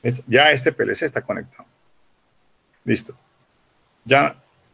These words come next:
ahí están los valores, M cincuenta y M cero, ¿cierto? Aquí no tengo el M sesenta, no lo tengo, que es el otro potenciómetro, pero no importa porque en la view sí lo tengo.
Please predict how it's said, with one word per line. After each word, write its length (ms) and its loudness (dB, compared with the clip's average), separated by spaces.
ahí 160 0
están 260 2
los 60 0
valores, 540 4
M 580 0
cincuenta 600 2
y 80 4
M 180 0
cero, 380 2
¿cierto? 460 -4
Aquí 180 0
no 140 4
tengo 280 4
el 100 4
M 180 2
sesenta, 840 -2
no 120 -2
lo 100 0
tengo, 240 -6
que 60 0
es 60 0
el 60 0
otro 160 -2
potenciómetro, 560 -4
pero 180 -2
no 80 -4
importa 380 0
porque 540 -6
en 160 -6
la 80 2
view 160 -4
sí 80 -4
lo 100 0
tengo. 220 -6